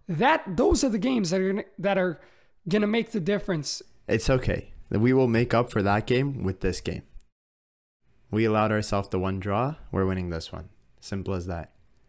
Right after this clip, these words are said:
Speaker 2: If you say we're gonna win, with your luck, we will.
Speaker 1: Hopefully. And, and I think, I think anything out of this game would be very positive. I think a draw would be extremely positive.
Speaker 2: Oh, that'd be a great result.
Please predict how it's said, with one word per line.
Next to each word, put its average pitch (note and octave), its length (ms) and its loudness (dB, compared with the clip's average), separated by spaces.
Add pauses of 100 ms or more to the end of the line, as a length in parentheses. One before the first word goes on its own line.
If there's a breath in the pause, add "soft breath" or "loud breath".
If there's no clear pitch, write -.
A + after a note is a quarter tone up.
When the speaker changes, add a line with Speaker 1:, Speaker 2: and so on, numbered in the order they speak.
(400)
Speaker 2:
If A2 140 -2
you B2+ 80 0
say C3+ 180 0
we're C#3 100 0
gonna C3 120 -2
win, B2+ 200 -2
with A#2+ 160 -4
your G2+ 140 -2
luck, A2 240 -6
we F#2 80 -2
will. E2+ 240 -6 (640)
Speaker 1:
Hopefully. G3 600 -4 (100)
And, A#3+ 180 2
and A#3+ 280 0 (260 loud breath)
I A3+ 160 4
think, C4 460 0
I A3 160 2
think C4 260 -2
anything A#3 460 0
out G3 140 2
of F#3+ 100 -2
this - 180 -2
game G3+ 240 0
would D#3+ 140 0
be E3+ 120 0
very E3 280 2
positive. D3 440 0
I D#3 120 0
think F3 200 0
a E3 60 2
draw D#3+ 380 2
would C#3+ 180 -2
be C#3+ 140 -2
extremely C#3 500 -6
positive. C3+ 640 -8
Speaker 2:
Oh, G#2+ 100 0
that'd F#2+ 220 -2
be F2+ 140 -4
a F2+ 80 -6
great F2 400 -6
result. E2 400 -8